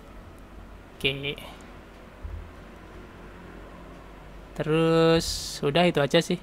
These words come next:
Jadi, nggak ada instruksi tambahan untuk menggeser. Kalau untuk suara nih kan harus digeser nih. Digeser misalnya digeser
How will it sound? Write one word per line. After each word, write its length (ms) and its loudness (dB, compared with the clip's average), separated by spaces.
Jadi, 320 4
nggak 180 6
ada 160 6
instruksi 480 4
tambahan 480 6
untuk 340 4
menggeser. 600 2
Kalau 240 2
untuk 240 -2
suara 340 8
nih 140 4
kan 160 4
harus 320 0
digeser 560 6
nih. 60 -12
Digeser 640 6
misalnya 800 4
digeser 880 0